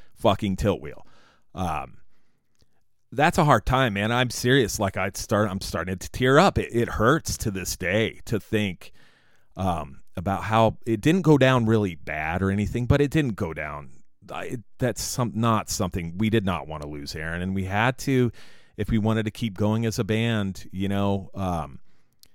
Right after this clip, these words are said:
we had, while Aaron was in the band, I'll go back just a tiny bit, we got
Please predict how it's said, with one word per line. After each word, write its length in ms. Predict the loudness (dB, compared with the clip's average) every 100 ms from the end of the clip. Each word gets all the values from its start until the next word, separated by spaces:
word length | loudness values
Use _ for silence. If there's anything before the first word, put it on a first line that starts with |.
| -20 -20 -20 -20 -8
we 160 | 0 0
had, 280 | 0 -2 4
while 260 | 6 8
Aaron 220 | 6 4 2
was 200 | 0 0
in 60 |
the 60 | 0
band, 600 | 0 0 -2 -2 -6 -10 -16 -18 -8
I'll 140 | -2 0
go 120 | 2
back 280 | 0 -2 -4
just 220 | -6 -6
a 40 |
tiny 320 | -4 -2 0
bit, 220 | 0 -2 -4
we 160 | -2
got 400 | 0 2 0 -4